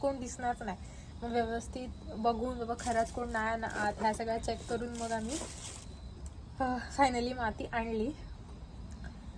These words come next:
आणि बाहेर खूप वारो हा, त्यामुळे ना मला बोलताना अशी धाप लागता आणि कशामुळे लागत असं तर माहीत नाही, पण सध्या तरी इथे वाऱ्यामुळे धाप लागता. मी सकाळी म्हटलंय की, अ, आता मोठ्या झाडात एकासुद्धा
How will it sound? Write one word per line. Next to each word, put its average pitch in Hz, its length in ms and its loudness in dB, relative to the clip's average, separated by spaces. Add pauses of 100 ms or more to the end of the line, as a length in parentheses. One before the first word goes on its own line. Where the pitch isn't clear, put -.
(420)
आणि 214 220 4
बाहेर 233 320 6
खूप 269 240 2
वारो 220 320 8
हा, 233 200 4
त्यामुळे 214 320 4
ना 254 100 -2
मला 247 140 -2
बोलताना 220 680 2
अशी 208 280 0
धाप 220 400 0
लागता 202 440 0 (800)
आणि 202 340 -2 (200)
कशामुळे 233 420 0
लागत 220 220 2
असं 240 240 -2
तर 233 80 -2
माहीत 220 300 -2
नाही, 240 160 -4
पण 240 80 -6
सध्या 226 340 2
तरी 226 200 -2
इथे 247 260 -4 (520)
वाऱ्यामुळे 226 580 6
धाप 226 280 2
लागता. 208 420 2 (1120)
मी 254 100 -4 (220)
सकाळी 254 560 8
म्हटलंय 262 560 2
की, 226 460 -2
अ, 214 80 4
आता 214 400 6
मोठ्या 240 340 6
झाडात 233 360 8
एकासुद्धा 226 540 2